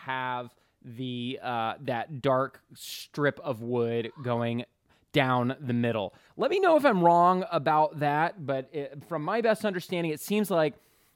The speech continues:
i-, if, if it is a Fender, it's gonna have that strip in the middle of the back. Uh, a, a non-Fender may or may not. So that's, that's a dead giveaway.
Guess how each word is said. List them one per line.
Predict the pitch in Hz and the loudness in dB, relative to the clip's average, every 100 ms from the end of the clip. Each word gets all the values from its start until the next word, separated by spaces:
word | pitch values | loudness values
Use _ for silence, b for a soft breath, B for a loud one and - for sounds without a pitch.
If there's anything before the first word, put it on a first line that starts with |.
| _ - | _ -4
i-, | 175 | -4
if, | 190 143 - _ _ - | -4 -6 -12 _ _ -8
if | 156 - | -8 -6
it | 143 | -4
is | 208 208 | -2 0
a | 214 | -2
Fender, | 208 185 185 | -2 -2 -2
it's | 160 - | -4 -4
gonna | 160 151 | -2 -2
have | 143 139 | -2 -2
that | 135 - | -4 -6
strip | - - - 135 127 - - | -14 -20 -12 -6 -6 -8 -8
in | 135 | -4
the | 127 | -2
middle | 120 117 110 107 | -2 -2 -4 -4
of | 117 107 107 120 | -4 -4 -8 -10
the | |
back. | 95 151 139 135 - - b b b _ | -4 0 2 0 -4 -18 b b b _
Uh, | 127 117 113 - | -8 -6 -6 -6
a, | 123 123 | -8 -8
a | 135 | -8
non-Fender | 120 123 123 113 120 113 113 113 | -4 -4 -4 -4 -6 -4 -4 -4
may | - 117 110 107 | -4 -4 -2 -2
or | 107 117 110 | -4 -6 -6
may | 104 98 | -6 -8
not. | 101 110 98 - | -8 -8 -10 -10
So | - 110 | -12 -12
that's, | 107 139 143 147 - | -6 -4 -4 -6 -6
that's | 147 - | -6 -6
a | |
dead | 127 131 120 | -8 -8 -8
giveaway. | 127 110 110 104 | -8 -8 -10 -10